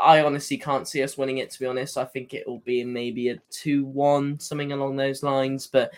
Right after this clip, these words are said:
I think 'cause Sunderland is still pushing for that playoff place, they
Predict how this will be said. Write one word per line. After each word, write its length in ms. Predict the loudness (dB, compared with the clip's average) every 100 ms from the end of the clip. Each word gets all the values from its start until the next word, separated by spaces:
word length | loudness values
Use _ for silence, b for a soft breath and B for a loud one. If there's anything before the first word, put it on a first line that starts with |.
| b -2
I 40 |
think 200 | -2 0
'cause 120 | -2
Sunderland 380 | 2 2 2 0
is 100 | 0
still 160 | 0 0
pushing 300 | -4 -12 -6
for 60 |
that 140 | -6 -2
playoff 260 | -2 -2
place, 260 | -2 -4 -2
they 120 | -6